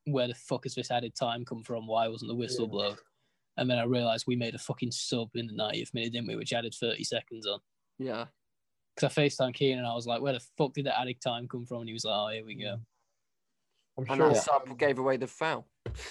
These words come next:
Speaker 1: Yeah, but yeah, I
Speaker 2: That's
Speaker 1: didn't
Speaker 3: not a good
Speaker 1: realise we
Speaker 3: day
Speaker 1: made
Speaker 3: for
Speaker 1: a,
Speaker 3: Axel.
Speaker 1: I didn't realise we made a sub in the, uh, in the ninetieth minute, which added thirty seconds on, and that sub gave away the free kick. Which,
Speaker 3: Exactly.
Speaker 1: you know.
Speaker 2: Chaz, I'm sure,
Speaker 1: That's
Speaker 2: um,
Speaker 1: <laughs> that's the class from Ollie. Cheers, man.
Speaker 2: Mike
Speaker 3: <laughs>
Speaker 2: L U H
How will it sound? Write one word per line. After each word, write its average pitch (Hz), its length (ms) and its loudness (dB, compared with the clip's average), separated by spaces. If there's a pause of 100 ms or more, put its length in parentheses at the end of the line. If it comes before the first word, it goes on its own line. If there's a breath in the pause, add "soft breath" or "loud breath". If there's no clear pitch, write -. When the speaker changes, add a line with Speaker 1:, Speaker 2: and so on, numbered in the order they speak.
Speaker 1:
Yeah, 110 320 2 (140)
but 113 260 0
yeah, 127 160 6
I - 40 10
Speaker 2:
That's 120 100 6
Speaker 1:
didn't 139 180 4
Speaker 3:
not 143 60 4
a - 0 -
good 127 80 6
Speaker 1:
realise 123 200 2
we 135 60 4
Speaker 3:
day 127 80 2
Speaker 1:
made 117 80 0
Speaker 3:
for 123 80 0
Speaker 1:
a, 110 40 2
Speaker 3:
Axel. - 300 -6
Speaker 1:
I 147 60 2
didn't 139 160 2
realise 131 280 2
we 131 60 0
made 123 160 -2
a 120 40 -10
sub 120 340 -2
in 113 140 -6
the, 110 120 -4
uh, 110 180 -6 (1080 soft breath)
in 151 140 4
the 135 60 4
ninetieth 131 580 0
minute, 117 180 0
which 117 180 -6
added 117 200 -2
thirty 113 280 -4
seconds 113 400 -4
on, 110 200 -4
and 147 120 2
that 139 160 4
sub 151 320 4
gave 139 220 4
away 139 160 2
the 135 100 -8
free 131 220 0
kick. - 320 -4 (320)
Which, 135 120 -2
Speaker 3:
Exactly. 123 260 0
Speaker 1:
you 120 60 2
know. 123 60 -4 (920)
Speaker 2:
Chaz, 135 220 6
I'm 135 120 4
sure, 156 220 2 (240)
Speaker 1:
That's 139 60 6
Speaker 2:
um, 135 200 4
Speaker 1:
<laughs> 117 220 -2
that's 131 320 -2
the - 80 -4
class 139 320 -2
from 135 160 -2
Ollie. 127 220 -4
Cheers, 135 360 -4
man. 139 120 -10 (340)
Speaker 2:
Mike 147 360 6
Speaker 3:
<laughs> - 20 2
Speaker 2:
L 143 440 2
U 143 240 6
H 139 200 4